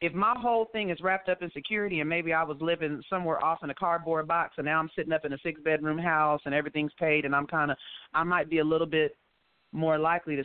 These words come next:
say, "Well," you know, I mean, y-, like you said, even with high morals and all that, we would like to think, "Well, no, I wouldn't." But it really isn't much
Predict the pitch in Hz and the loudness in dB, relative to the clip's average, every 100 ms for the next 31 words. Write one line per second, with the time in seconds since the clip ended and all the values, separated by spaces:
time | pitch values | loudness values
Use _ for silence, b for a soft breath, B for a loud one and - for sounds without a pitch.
0 | - 151 135 131 131 202 226 226 226 226 | -2 2 2 0 0 2 4 2 0 -4
1 | _ b _ 190 202 180 190 208 190 190 | _ b _ 0 2 2 0 -2 -4 -6
2 | 92 - - 214 214 - 180 196 156 196 | -14 -20 -6 -2 -2 -6 -4 0 0 0
3 | 202 170 170 190 180 170 165 156 147 151 | -2 -2 -2 0 0 0 0 0 0 0
4 | 147 143 143 185 147 165 180 - 143 151 | 0 0 -2 -2 -2 0 -2 -6 -4 -4
5 | 135 143 160 151 139 139 180 131 131 - | -2 -2 0 0 0 0 -2 -2 -8 -10
6 | _ - 165 147 185 208 190 180 190 175 | _ -2 0 2 2 2 0 0 -2 -2
7 | 147 156 151 | -4 -2 -4